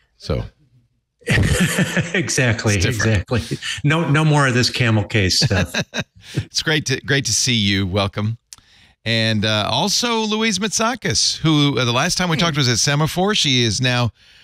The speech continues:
Speaker 1: freelance. Actually, I think we've had you on since you started the newsletter You May Also Like, which is on, uh, Beehive. And I really wanted to get you on 'cause I saw your great piece on Platformer. And I just thought, "You're doing great work." So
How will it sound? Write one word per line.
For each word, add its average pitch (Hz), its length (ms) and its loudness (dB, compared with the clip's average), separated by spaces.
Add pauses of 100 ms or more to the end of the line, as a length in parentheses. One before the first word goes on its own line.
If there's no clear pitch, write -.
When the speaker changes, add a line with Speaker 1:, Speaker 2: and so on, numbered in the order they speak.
(100)
Speaker 1:
freelance. 165 640 0
Actually, 202 300 0
I - 20 2
think 220 200 -4
we've 156 120 0
had 135 220 0
you 120 100 0
on 120 140 2
since 98 220 -2
you 85 60 -2
started 101 300 0
the 90 60 0
newsletter 92 380 0
You 92 140 0
May 90 180 2
Also 117 420 0
Like, 110 560 -2 (560)
which - 120 -8
is 78 140 -2
on, 73 240 -2
uh, 76 140 -2
Beehive. 85 600 2 (360)
And 120 180 0
I 160 360 0 (100)
really 120 580 2
wanted 117 220 2
to 101 80 2
get 101 160 0
you 98 140 2
on 98 140 2
'cause - 140 -2
I 90 60 2
saw - 180 0
your 92 160 2
great 95 380 -2
piece - 260 0
on 78 140 0
Platformer. 73 680 0 (560)
And 92 120 0
I 87 80 0
just 76 180 -2
thought, 82 200 -2 (180)
"You're 151 180 0
doing 107 320 2
great 78 300 -2
work." 58 480 -6
So 78 480 0